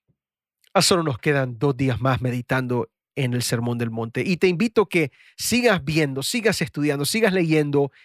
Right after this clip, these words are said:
estos tres capítulos en Mateo. Pero seamos claros, en las dificultades de la vida, especialmente en nuestro camino espiritual, necesitamos de Dios. Porque solamente Dios puede poner un amor en nosotros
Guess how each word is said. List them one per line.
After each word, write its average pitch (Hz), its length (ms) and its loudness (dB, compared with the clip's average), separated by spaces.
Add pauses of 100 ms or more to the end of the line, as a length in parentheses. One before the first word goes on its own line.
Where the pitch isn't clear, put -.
(140)
estos - 280 -4
tres 214 180 0
capítulos 131 600 -6
en 117 80 -10
Mateo. 113 380 -6 (400)
Pero 202 140 2
seamos 208 360 0
claros, 139 320 -6 (1900)
en 160 80 -2
las 170 100 2
dificultades 175 640 2
de 180 100 2
la 156 100 4
vida, 143 200 -2
especialmente 190 580 0
en 170 40 2
nuestro 143 280 0
camino 156 300 0
espiritual, 120 640 -6 (1500)
necesitamos 160 640 0
de 120 80 -8
Dios. - 440 -14 (880)
Porque 170 180 2
solamente 202 520 2
Dios 160 240 0
puede 156 260 -2
poner 147 280 -2
un 160 220 -2
amor 143 400 2
en 139 120 -4
nosotros 123 800 -4